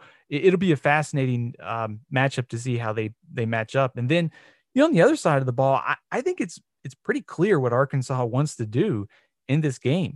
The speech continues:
They, they lead the S E C in the most rushing attempts so far this season. And that's kind of how they're setting things up. They want to get that running game going. They're not asking K J Jefferson to throw forty times, but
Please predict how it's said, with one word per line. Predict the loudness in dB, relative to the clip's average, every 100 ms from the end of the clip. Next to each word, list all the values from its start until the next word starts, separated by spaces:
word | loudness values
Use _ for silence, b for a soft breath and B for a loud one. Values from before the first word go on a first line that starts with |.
| -4
They, | -2 0
they | 2 0
lead | 0 -4 -2
the | -2 0
S | -2 -4
E | -10
C | -8 -6 -4 -2 -4 _ _ _ -6
in | -2 0 -2 -4 -4
the | -2
most | 2 2 2 -2 -12 -4
rushing | 0 0 0 -4
attempts | -4 -6 -6 -6 -8 -16 -10
so | -4 -2
far | 0 2 2
this | 0 -6
season. | -6 -8 -8 -10 -16 _ _ _ -6
And | -2 -2 0
that's | 0 0
kind | -2 -4
of | -4
how | -2 0
they're | 0 -2
setting | 0 0 0
things | 0 0 0
up. | -2 -2 -8
They | -8
want | -6 -6 -6
to |
get | -6 -2
that | -2
running | 0 2 2
game | 2 0 -2
going. | 0 0 2 2 0 b b _ -4
They're | 0
not | 2 2
asking | 0 0 -2 0
K | 0
J | 0 -2
Jefferson | 0 0 0 -2 -2 -4
to | -4
throw | -4 2 4
forty | 2 0 -2 -2
times, | -2 0 0 -2 -2
but | -2